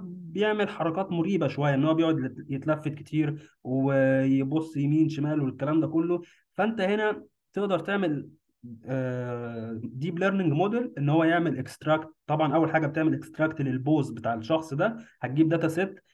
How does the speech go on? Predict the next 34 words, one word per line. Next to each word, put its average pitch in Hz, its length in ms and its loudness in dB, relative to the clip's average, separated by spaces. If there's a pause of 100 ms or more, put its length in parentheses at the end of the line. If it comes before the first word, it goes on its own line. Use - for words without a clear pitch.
(160)
فيها 160 200 6
ناس 160 220 4
كانت 135 240 -2
بتسرق 135 380 0
قبل 127 160 -2
كده، 127 260 -2
هتجمع 143 340 2
الصور 135 400 0
دي 123 200 -6 (260)
وتجيب 131 500 2
الحركات 160 460 -2
المريبه 147 320 4
اللي 151 120 0
هم 160 140 2
بيعملها، 151 360 0
وبعد 147 200 2
كده 147 80 -10
تعمل 170 260 -2
اكستراكت 170 460 -6
للبوز، 127 540 -2 (220)
تمام؟ 226 380 -2 (380)
وبعد 139 200 4
كده 190 140 0
تاخد 214 260 0
البوز 180 340 2
ده 233 300 -2
وتدخله، 160 680 0 (100)
طبعًا 175 340 4
بتحتفظ 180 420 -4
بالصوره 156 360 0
دي، 175 120 -2
بتعمل 143 260 0
لها 160 100 4
سيف، 220 240 -2